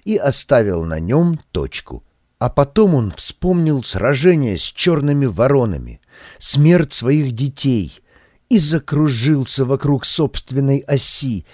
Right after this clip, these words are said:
перебирая множеством конечностей. Так горюют тараканы. «Ай, за!» — шептал татарин нутром насекомого.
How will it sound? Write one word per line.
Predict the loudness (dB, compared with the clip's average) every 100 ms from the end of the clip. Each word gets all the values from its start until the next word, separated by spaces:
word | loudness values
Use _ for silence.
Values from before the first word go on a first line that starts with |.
| -20 -4
перебирая | 0 2 4 4 4 4 2
множеством | 2 2 0 -4 -4 -4 -4
конечностей. | 0 2 2 0 -2 -6 -6 -8 -12 -14 -18 -20 -20 _ _ _ 0
Так | 0 0 -4
горюют | 0 2 0 -2 -8 -10
тараканы. | -4 -2 -4 -4 -4 -4 -8 -16 _ _ _ _ _ -2
«Ай, | 2 4 4 2
за!» — | 0 -2 0 0 2 2 0 0 -2 -2 -6 -10 _ _
шептал | -4 -2 -2 0 2 2
татарин | 0 2 4 4 4 2 2
нутром | 0 2 2 2 0
насекомого. | -2 -2 -4 -2 -2 0 0 -2 -6